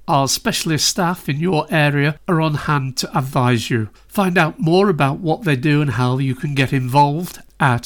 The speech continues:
christiansinsport dot org dot U K. Nice to see Hamish, the first polar bear born in the U K, has left mum Victoria in Scotland, while he moves to a new home four hundred miles away in Yorkshire.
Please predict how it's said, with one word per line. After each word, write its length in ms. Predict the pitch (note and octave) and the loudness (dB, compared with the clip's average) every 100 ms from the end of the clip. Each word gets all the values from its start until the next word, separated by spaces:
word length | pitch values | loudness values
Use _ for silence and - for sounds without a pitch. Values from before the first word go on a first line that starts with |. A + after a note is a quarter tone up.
| - - | -8 -4
christiansinsport 1700 | A#3 - - E3+ D3+ C3+ - A3 A3+ A3+ - - D3+ C#3 - - | 0 0 2 2 2 -2 -2 -2 0 0 -2 0 0 0 -4 -10
dot 320 | - D#3+ D#3+ - | -6 -6 -6 -6
org 540 | F#3 D3 C3+ B2 - | -2 0 -2 -4 -6
dot 320 | D#3 C3 - - | -2 0 -2 -6
U 340 | G3+ C3+ A#2+ | 0 0 0
K. 440 | A#2+ D#3 C3 C#3+ - - - - - | -2 -2 0 -2 -12 -20 -20 -12 0
Nice 300 | E3+ F3 - | 2 2 0
to 100 | - | 0
see 220 | F3 D3 | 2 2
Hamish, 460 | C#3+ D3+ D3 D3 | 2 2 0 -2
the 100 | - | -4
first 360 | - G3+ E3+ - | -2 -2 -2 -4
polar 300 | - F3+ D#3+ | -2 0 0
bear 240 | C#3 C#3 | 0 -2
born 380 | C#3 D3 C#3+ C#3+ - | 0 0 0 -2 0
in 220 | F#3 E3+ | 2 2
the 80 | D#3 | 0
U 180 | C#3 | -2
K, 380 | B2+ D3 C3+ C#3+ - - | 0 0 2 0 -4 -2
has 180 | F3+ | 2
left 260 | F#3+ D#3+ - | 2 0 -2
mum 320 | D#3+ D3 C#3+ | 0 0 0
Victoria 680 | C#3 D#3 - F3 D3 C3 D3 | -4 -4 -2 0 2 2 0
in 220 | - C#3+ C3 | -2 -2 -2
Scotland, 720 | - G3 D3 G#3+ D3+ C3 - - - | -2 -2 -2 -4 -4 -6 -10 -16 -2
while 200 | D#3+ D3+ | -2 0
he 180 | F#3 F#3+ | 0 0
moves 380 | D3+ C#3+ C3+ | 0 0 -2
to 140 | - D#3+ | -2 -2
a 60 | |
new 260 | C3+ D#3+ F3+ | 0 0 0
home 400 | A#2+ C3+ C#3 C#3 | 0 0 -2 -6
four 360 | - - B3+ D#3 | -10 -6 -2 -2
hundred 340 | D#3 D3 C3+ | -2 -4 -4
miles 420 | C3+ B2+ C3 B2 | 0 0 0 0
away 400 | B2+ B2 C3 C#3+ - | 0 0 -2 -4 -4
in 160 | E3 C#3+ | -2 2
Yorkshire. 580 | D3 C#3 D3 - A#2+ | 2 2 -2 -4 -4